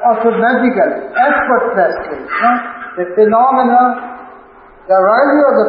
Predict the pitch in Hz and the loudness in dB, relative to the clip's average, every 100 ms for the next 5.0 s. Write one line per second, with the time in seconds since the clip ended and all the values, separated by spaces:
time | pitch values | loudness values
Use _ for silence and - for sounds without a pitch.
0 | 208 190 185 190 175 175 - - - - | -2 2 2 2 0 -2 -4 -12 -16 -12
1 | 185 190 190 202 190 - - 196 262 269 | -2 -2 -2 -6 -6 -6 -8 -2 0 0
2 | 240 - 170 151 180 208 247 254 202 170 | -2 -2 -4 -2 2 2 2 0 -2 -2
3 | 220 233 214 208 196 190 185 175 - 147 | 0 2 0 0 -2 -2 0 0 -2 -6
4 | - 214 254 - - 165 156 139 - - | -4 -2 0 0 0 0 0 -4 -8 -14